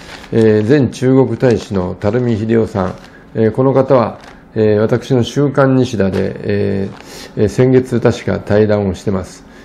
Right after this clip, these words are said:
えー、これもここに貼ってますので、ぜひこの人の、えー、動画を見ていただきたいんですけれども、えー、この方が言ってるのは、悪意に満ちた動画が氾濫していると。で、自分が大使の時代にも、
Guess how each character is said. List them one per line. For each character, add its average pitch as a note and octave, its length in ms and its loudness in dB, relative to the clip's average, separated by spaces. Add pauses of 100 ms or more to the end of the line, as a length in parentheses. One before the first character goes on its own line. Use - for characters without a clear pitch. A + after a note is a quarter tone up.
(100)
え G#2+ 320 2
ー、 - 40 -18
こ B2 80 2
れ B2 80 2
も A#2 100 2
こ G#2 160 -2
こ A#2 80 2
に G2+ 80 0
貼 G#2 80 0
っ A2+ 100 -6
て A#2 100 -2
ま A2 100 2
す G#2 120 -6
の F#2 60 -4 (100)
で、 F#2+ 120 -2
ぜ A2 100 0
ひ - 140 -6
こ A2+ 120 0
の A2 80 2
人 G#2 160 -4
の、 G2+ 120 2 (500)
え G2+ 140 2
ー、 G2 60 2
動 G#2 160 4
画 G2+ 80 0
を G2 40 -2
見 G2 140 -4
て G#2 120 -2
い F#2+ 60 0
た G2 80 -4
だ F#2+ 100 -2
き E2+ 80 -10
た G#2 120 0
い F2 40 -2
ん F2+ 80 -6
で F2+ 60 -10
す - 160 -18
け - 60 -4
れ F#2 60 -2
ど A2 100 2
も、 A#2 140 2 (540)
え G2+ 480 0
ー、 - 60 -8
こ B2 60 0
の B2 80 2
方 C3 180 2
が A#2 80 0
言 G2+ 40 -2
っ - 20 -6
て G2 160 -2
る F#2+ 60 2
の F#2+ 100 -4
は、 F#2 200 -6
悪 C3+ 200 -4
意 B2 160 2
に G2+ 100 -2
満 G2 180 -4
ち - 40 -16
た F#2+ 120 -4
動 F#2+ 200 -2
画 A2+ 160 2
が G#2+ 100 -2
氾 G2 160 -2
濫 A2 140 2
し - 80 -10
て B2 60 2
い - 20 2
る A2+ 80 0
と。 - 160 -8 (560)
で、 G#2 800 2 (160)
自 G#2+ 120 -2
分 B2 160 2
が A#2+ 180 4 (380)
大 B2 180 2
使 - 140 -6
の F#2 120 -4
時 F#2 120 -4
代 G2+ 160 2
に G2+ 80 -2
も、 G2 220 -4